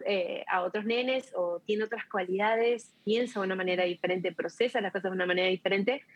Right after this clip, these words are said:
Speaker 1: pero es una niña y no hay nada que arreglar en ella. Eh, me pasó mucho el, también, eh, que la gente se me acercaba aún cuando todavía no sabía lo que estábamos pasando y por ahí nos decían comentarios muy negativos sobre nuestra hija y su comportamiento, ¿no?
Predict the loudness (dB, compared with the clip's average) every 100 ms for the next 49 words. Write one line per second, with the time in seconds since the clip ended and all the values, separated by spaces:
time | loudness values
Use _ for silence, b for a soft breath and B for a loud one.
0 | B B _ _ 2 2 2 2 0 0
1 | 0 0 2 2 2 2 2 2 2 2
2 | 2 0 0 0 0 0 -2 -6 -8 -12
3 | -20 _ b b _ -2 0 0 -4 -2
4 | -2 0 0 2 2 0 0 2 2 0
5 | -2 -4 -4 -2 0 0 -2 -6 _ _
6 | _ _ -8 -4 -4 -4 -4 -2 0 0
7 | 0 0 0 0 2 2 2 0 -2 -2
8 | -4 -4 0 0 0 0 -2 -2 -2 0
9 | 2 2 2 -2 -4 -4 -4 -6 -2 -2
10 | 0 0 0 -2 _ -4 -2 -2 -2 -2
11 | -6 _ 0 2 2 0 0 2 4 2
12 | 2 0 0 0 0 0 0 0 2 0
13 | -2 0 0 0 -2 -6 -6 -4 0 2
14 | 2 0 0 -4 0 0 0 0 0 -2
15 | -4 -2 -2